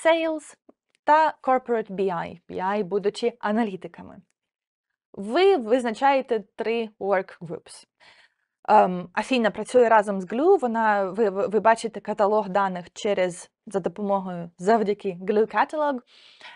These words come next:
Ем, і ви визначаєте для кожної work group, е, певні характеристики. Наприклад, ви можете включити метрики,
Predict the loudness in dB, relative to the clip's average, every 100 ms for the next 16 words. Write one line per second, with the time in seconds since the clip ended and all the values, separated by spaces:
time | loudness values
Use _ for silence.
0 | -2 2 2 2 0 0 2 0 0 -4
1 | -2 0 0 0 -4 -2 -2 -2 -4 -6
2 | -4 -4 -6 -8 -4 -2 -2 -8 -12 -10
3 | 2 2 2 -6 -4 -6 -4 -4 -4 -10
4 | -18 -18 -12 -8 -6 -4 -2 -2 -2 -4
5 | -4 -4 -6 -6 -8 -8 -8 -4 -6 -6
6 | -4 -4 -4 -10 -20